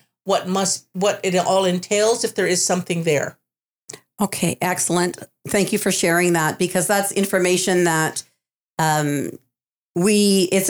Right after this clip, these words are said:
Speaker 2: up-to-date information. So
Speaker 1: It
Speaker 2: we
Speaker 1: is.
Speaker 2: really appreciate that for sure. Um, now,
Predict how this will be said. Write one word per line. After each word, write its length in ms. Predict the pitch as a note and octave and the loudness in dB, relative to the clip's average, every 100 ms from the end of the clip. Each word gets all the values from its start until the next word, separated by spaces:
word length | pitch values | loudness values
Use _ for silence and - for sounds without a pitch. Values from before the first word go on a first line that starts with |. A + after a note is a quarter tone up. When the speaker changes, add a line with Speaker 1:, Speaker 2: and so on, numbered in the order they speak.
| F3 | -2
Speaker 2:
up-to-date 440 | F#3+ - F#3 F3+ F3 | -2 -2 0 2 2
information. 640 | E3 D3+ D3 D3 B2+ - _ - | 0 0 0 0 -2 -6 _ -8
So 160 | - F3+ | -2 2
Speaker 1:
It 60 | |
Speaker 2:
we 100 | F#3 | 2
Speaker 1:
is. 60 | F3+ | 2
Speaker 2:
really 240 | F#3+ F#3 | 2 2
appreciate 520 | E3+ - F3 - D#3 - | -2 0 -2 0 -2 0
that 300 | C#3+ C3+ - _ - | 0 -2 -6 _ -4
for 120 | D#3+ | -2
sure. 480 | - F3 D#3+ C#3 - _ _ _ _ _ _ F#3 | 0 0 0 0 -6 _ _ _ _ _ _ 0
Um, 400 | F#3 F#3 F#3 F#2 - _ _ _ _ | 2 2 0 -4 -10 _ _ _ _
now, 540 | C#3+ F#3+ G3 F3+ C3+ | 0 0 2 0 0